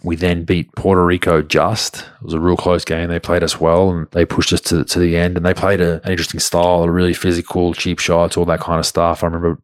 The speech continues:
I think Brad Robbins got hit in the nuts on the jump ball on purpose, like, just, just a bunch of dirty shit, you know, and that's, you know, how some countries played like that, and, um, South Americans played a physical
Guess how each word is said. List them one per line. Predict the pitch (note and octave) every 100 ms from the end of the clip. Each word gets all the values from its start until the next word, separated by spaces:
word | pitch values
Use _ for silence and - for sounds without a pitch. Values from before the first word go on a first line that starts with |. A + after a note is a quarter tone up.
| -
I |
think | - E2+
Brad | E2 D#2+
Robbins | E2 F2 E2+ E2 - - _ _ -
got | - -
hit | - -
in |
the | E2
nuts | E2+ D#2+
on | E2
the | D#2
jump | E2 E2+ D#2+
ball | E2+ E2+
on | D#2+
purpose, | E2 E2+ F2 E2
like, | F2 E2+
just, | F2 - -
just | F2 -
a |
bunch | E2+ F2 E2
of | D#2
dirty | E2+ E2+
shit, | - F2+ - -
you | F#2
know, | E2 E2+
and | E2+
that's, | E2+ - - - -
you | D#2+
know, | E2+
how | - F#2 F2+
some | - F2+
countries | F#2 - F2
played | - F2+ F2+
like | F#2
that, | F#2 G2
and, | F#2+ F2 E2
um, | E2 D2+ E2
South | - E2
Americans | E2+ E2 D#2+ D#2+
played | E2+
a | E2+
physical | - E2+ D#2+ E2 D#2+